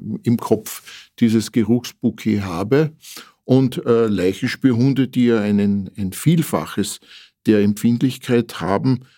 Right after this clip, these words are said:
äh, solche Gerüche wahrzunehmen, die werden trainiert. Und zwar, wir haben also ein Projekt an der Anatomie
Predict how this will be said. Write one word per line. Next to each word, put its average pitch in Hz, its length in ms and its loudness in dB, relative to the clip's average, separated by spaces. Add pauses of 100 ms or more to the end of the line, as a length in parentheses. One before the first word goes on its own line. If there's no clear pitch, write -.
(160)
äh, 110 160 2
solche 113 320 0
Gerüche 117 480 0
wahrzunehmen, 120 800 0
die 131 240 0
werden 143 400 0
trainiert. 147 880 0 (680)
Und 120 160 0
zwar, 123 300 2
wir 147 140 2
haben 131 200 2
also 143 200 0
ein 123 180 0
Projekt 120 640 -2 (360)
an 120 320 4
der 110 200 -2
Anatomie 117 920 2